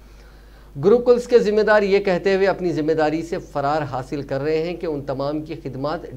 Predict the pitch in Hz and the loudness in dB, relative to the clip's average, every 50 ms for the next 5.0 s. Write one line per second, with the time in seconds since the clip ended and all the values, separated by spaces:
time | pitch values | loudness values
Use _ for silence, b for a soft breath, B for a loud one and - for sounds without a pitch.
0 | 117 113 147 151 170 175 196 196 170 151 131 135 131 - - - 117 123 139 143 | -10 -6 -4 -2 -2 -2 -4 -6 -6 -6 -4 -6 -6 -8 -8 -10 -8 -6 -4 -4
1 | 156 170 156 127 135 139 147 160 170 175 185 170 147 135 131 127 135 139 135 139 | -4 -4 -4 -4 -2 -2 -2 -2 -2 -2 -2 -4 -6 -6 -6 -6 -6 -8 -8 -8
2 | - 165 165 160 - - 139 135 147 156 151 151 156 151 160 170 165 160 139 127 | -8 -8 -8 -8 -8 -6 -6 -4 -4 -6 -6 -6 -6 -6 -6 -6 -6 -6 -8 -8
3 | 123 - 139 131 - 127 120 123 120 - - 156 151 131 117 127 120 131 117 113 | -8 -10 -10 -8 -8 -6 -6 -6 -8 -10 -10 -12 -10 -10 -10 -10 -8 -8 -10 -8
4 | 139 143 143 135 131 120 - - 135 135 - - 156 113 117 107 101 101 - - | -10 -10 -10 -10 -10 -12 -10 -12 -12 -12 -10 -10 -10 -8 -8 -8 -10 -10 -14 -20